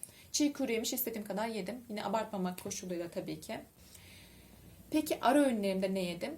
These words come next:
Kurtarıcı mı oldu? Çünkü ben çok seviyorum aralarda bir şey yemeyi. Bunun yanı sıra kavrulmamış kabak çekirdeği yiyebilirsiniz arkadaşlar. Çünkü çok faydası var bu diyette. Yemeklerinde ne yedim?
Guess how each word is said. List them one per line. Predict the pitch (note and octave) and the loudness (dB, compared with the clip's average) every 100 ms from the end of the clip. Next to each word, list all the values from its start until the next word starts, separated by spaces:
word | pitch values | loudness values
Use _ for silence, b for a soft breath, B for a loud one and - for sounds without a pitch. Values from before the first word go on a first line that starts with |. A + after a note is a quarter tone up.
| - - | -12 -16
Kurtarıcı | B3 C4 B3 C4 | -2 0 2 0
mı | C4 G#3 | 0 0
oldu? | G3 B3 | -2 -4
Çünkü | C4 B3+ C4+ | -6 -4 -2
ben | C4+ | 0
çok | C4+ D4 | 0 0
seviyorum | - A#3+ A3 G3+ F#3+ - | 2 0 0 -2 -2 -2
aralarda | G#3+ G#3+ G#3 F#3+ F#3 | 0 2 2 0 0
bir | |
şey | - G3+ F#3+ | 0 0 0
yemeyi. | F#3 F3+ F#3+ C#4 F4+ - - - _ - - - | -2 -2 -4 -6 -10 -14 -20 -20 _ -20 -16 -6
Bunun | A#3 C4 | -4 0
yanı | C4+ C#4+ | 0 0
sıra | - A#3 A#3 D#4 B B - | -2 0 0 -2 B B -2
kavrulmamış | C4 C#4 D4+ C#4+ D4+ | 4 4 4 0 -2
kabak | - A3+ C4 | 0 2 2
çekirdeği | - A#3+ B3 G#3+ A#3 | 2 0 0 2 2
yiyebilirsiniz | A#3+ A#3+ G3+ G#3+ A3 A3 - | 2 -2 0 0 2 2 2
arkadaşlar. | G#3+ G#3+ A3 G#3+ - C#4 C#4 | 0 0 0 0 0 -2 -4
Çünkü | C4+ C4+ D4 | -4 -4 0
çok | - C4+ - | 2 2 2
faydası | G3+ F#3+ G3 - F#3 | 2 2 2 2 2
var | F#3 - - - | -2 -2 -12 -8
bu | A3+ G3+ | -4 0
diyette. | G3 F#3 - A3 F4 - | 0 -2 -4 -4 -4 0
Yemeklerinde | D4 C#4 B3+ A#3+ A#3 C#4+ | 0 2 -2 -2 -2 0
ne | B3 A#3+ B3+ | 0 0 0
yedim? | F3+ F3+ | -2 -4